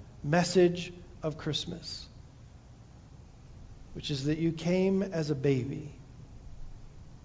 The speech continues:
to redeem the world. The good news, the gospel. So this morning, if that prayer was a part of your life, I'm gonna ask you just with,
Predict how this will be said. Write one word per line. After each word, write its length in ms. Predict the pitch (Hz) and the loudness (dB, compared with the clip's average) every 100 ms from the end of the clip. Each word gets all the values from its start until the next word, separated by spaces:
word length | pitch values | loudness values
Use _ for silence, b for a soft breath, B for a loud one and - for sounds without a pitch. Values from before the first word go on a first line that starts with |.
| - - - | -18 -16 -6
to 100 | 147 | 0
redeem 440 | 139 135 139 139 | 0 2 4 4
the 80 | 131 | 2
world. 480 | 123 120 123 117 - - - - - - - - - - - - - - - - - - - - - - | 0 -2 -4 -6 -8 -10 -14 -14 -16 -16 -16 -16 -16 -16 -16 -16 -16 -16 -16 -16 -16 -16 -18 -18 -18 -6
The 100 | 139 | -4
good 280 | 127 151 151 | 2 4 6
news, 600 | 135 123 147 156 - - - - | 4 2 -2 -8 -10 -12 -14 -14
the 100 | 135 | -8
gospel. 680 | 135 143 139 - - - - - - - - - - - - - | -2 2 2 0 -8 -10 -12 -14 -16 -16 -16 -18 -18 -18 -18 -16
So 140 | - 175 | 0 2
this 200 | 175 180 | 2 6
morning, 300 | 185 180 170 | 8 10 10
if 160 | 160 | 8
that 500 | 175 175 170 - - | 8 8 8 0 -12
prayer 400 | - 165 165 151 139 | 0 8 10 10 8
was 200 | 147 143 | 6 4
a 60 | |
part 260 | 139 151 147 | 2 4 6
of 60 | |
your 160 | 143 143 | 6 6
life, 640 | 139 135 135 135 - - - - - - - - - - - - b b b b b | 6 6 2 -4 -10 -14 -16 -18 -18 -18 -18 -18 -16 -18 -16 -16 b b b b b
I'm 120 | 156 | 4
gonna 160 | 160 170 | 8 10
ask 360 | 160 160 156 165 | 12 10 6 2
you 100 | 139 | 4
just 240 | 151 - | 4 4
with, 280 | 156 151 | 4 4